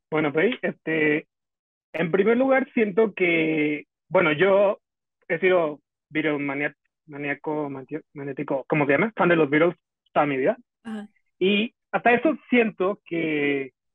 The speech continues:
Speaker 1: no es un fandom muy tóxico. O sea, bueno, más bien no es un fandom tóxico. La verdad, yo
Speaker 2: Ujú.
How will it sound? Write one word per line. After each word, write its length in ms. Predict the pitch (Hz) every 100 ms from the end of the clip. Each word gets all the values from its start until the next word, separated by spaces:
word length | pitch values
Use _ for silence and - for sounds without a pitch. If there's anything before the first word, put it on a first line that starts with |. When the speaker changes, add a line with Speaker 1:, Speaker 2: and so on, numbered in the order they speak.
| _ _ _ 180
Speaker 1:
no 400 | 170 180 185 202
es 100 | 214
un 180 | 247 233
fandom 420 | - 180 185 185
muy 280 | 175 156 160
tóxico. 640 | - 139 - 147 170 262 _ _
O 60 |
sea, 100 | 170
bueno, 180 | 196 285
más 160 | 262 285
bien 100 | 320
no 60 | 320
es 60 |
un 140 | 311 285
fandom 260 | 254 220
tóxico. 500 | 185 175 - - - _
La 120 | 160
verdad, 380 | 156 151 170 175 147
yo 500 | 160 160 160 160
Speaker 2:
Ujú. 40 | 151